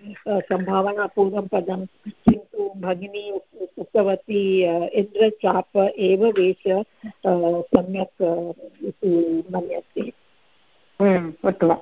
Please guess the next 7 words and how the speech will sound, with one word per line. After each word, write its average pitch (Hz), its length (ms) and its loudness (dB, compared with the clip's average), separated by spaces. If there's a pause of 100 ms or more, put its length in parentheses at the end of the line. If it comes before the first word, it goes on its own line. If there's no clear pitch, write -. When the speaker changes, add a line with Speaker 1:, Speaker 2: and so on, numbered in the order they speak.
Speaker 2:
इत्युक्ते 254 580 4
एवकारः 214 520 2
अस्ति 196 380 -8
इति 196 180 -6
कृत्वा 196 380 -4
अवधारणापूर्वपदकर्मधारयसमासः 175 2250 -2 (360)
भवति। 165 380 4